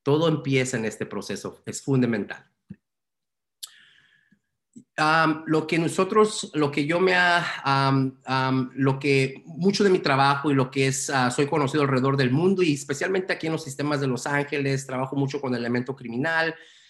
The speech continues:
am, el elemento psiquiátrico, am, y lo que ha estado mirando es que en la justicia restaurativa tenemos elementos muy importantes en lo que los ayuda a, a reventar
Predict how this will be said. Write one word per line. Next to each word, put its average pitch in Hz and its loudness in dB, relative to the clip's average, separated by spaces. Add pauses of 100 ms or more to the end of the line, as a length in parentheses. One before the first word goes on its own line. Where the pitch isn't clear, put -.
(140)
am, 123 2
el 123 0
elemento 127 0
psiquiátrico, 143 -2 (440)
am, 120 -6
y 135 -2
lo 135 0
que 139 -6 (400)
ha 190 2
estado 170 0
mirando 139 2
es 139 -2
que 139 0
en 131 2
la 127 0
justicia 175 -2
restaurativa 139 -2
tenemos 143 -2
elementos 139 0
muy 139 2
importantes 123 -4
en 120 -4
lo 117 -4
que 120 -6
los 117 -6
ayuda 135 -4
a, 117 -2
a 117 -2
reventar 117 -2